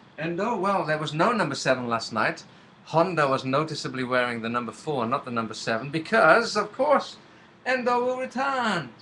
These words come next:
The Olympic shirt for London is there on the wall, and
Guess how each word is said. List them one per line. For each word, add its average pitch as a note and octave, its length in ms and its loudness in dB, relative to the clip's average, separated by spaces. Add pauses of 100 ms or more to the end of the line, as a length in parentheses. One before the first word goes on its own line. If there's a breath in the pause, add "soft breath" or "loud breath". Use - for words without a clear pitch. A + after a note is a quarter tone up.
(200)
The C3+ 100 -4
Olympic D#3 360 -2
shirt E3 320 -2
for D3 100 -6
London E3+ 420 -2
is C3 280 -8
there D3 360 -2
on D#3 140 -2
the D3+ 120 -10
wall, E3+ 220 0
and E3+ 320 -4